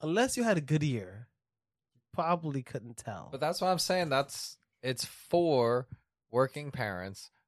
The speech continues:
Speaker 2: who wanna get home, and maybe they haven't smoked since, like,
Speaker 1: You can
Speaker 2: co-
Speaker 1: have one
Speaker 2: You can have one.
Speaker 1: on
Speaker 2: You
Speaker 1: the
Speaker 2: can
Speaker 1: pitch while Susie is playing a, playing a game of footy with,
Speaker 2: Did you
Speaker 1: with the
Speaker 2: say on the
Speaker 1: girls.
Speaker 2: pitch? Wait.
Speaker 1: Yeah.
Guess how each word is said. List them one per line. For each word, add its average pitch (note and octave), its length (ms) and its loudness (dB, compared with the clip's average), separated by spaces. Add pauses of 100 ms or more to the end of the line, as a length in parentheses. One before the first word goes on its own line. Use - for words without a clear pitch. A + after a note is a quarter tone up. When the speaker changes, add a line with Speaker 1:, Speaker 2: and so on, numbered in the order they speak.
(100)
Speaker 2:
who G#2 160 -4
wanna F#2+ 300 -6
get G#2+ 260 -4
home, A2 540 -8
and F#2+ 240 -8
maybe A2 300 -4
they B2 160 0
haven't B2 320 -2
smoked B2+ 380 -4
since, B2+ 440 -8
like, A#2 280 -2
Speaker 1:
You B2+ 60 -2
can - 20 -10
Speaker 2:
co- F2+ 100 -12
Speaker 1:
have G#2+ 220 -10
one A#2+ 340 -12 (360)
Speaker 2:
You F#2+ 100 -20
can A2 100 -6
have A#2+ 260 -4
one. G#2+ 340 -4 (340)
Speaker 1:
on - 80 -10
Speaker 2:
You G#2 60 -4
Speaker 1:
the A#2+ 60 -10
Speaker 2:
can B2+ 200 -4
Speaker 1:
pitch - 500 -12 (600)
while G#2+ 160 -12
Susie B2 680 -10
is A2+ 240 -16 (720)
playing B2+ 500 -6
a, A#2 80 -8
playing B2+ 360 -4
a A#2+ 80 -6
game B2 240 -6
of A2+ 120 -6
footy E3 540 -8
with, D3+ 180 -4 (540)
Speaker 2:
Did C#3 40 -6
you E3 40 -2
Speaker 1:
with C#3 80 -2
the - 40 -6
Speaker 2:
say G#3 240 2
on C3+ 460 0
the D3 120 0
Speaker 1:
girls. - 100 -8
Speaker 2:
pitch? - 640 -6
Wait. F3+ 100 -2
Speaker 1:
Yeah. A3 680 0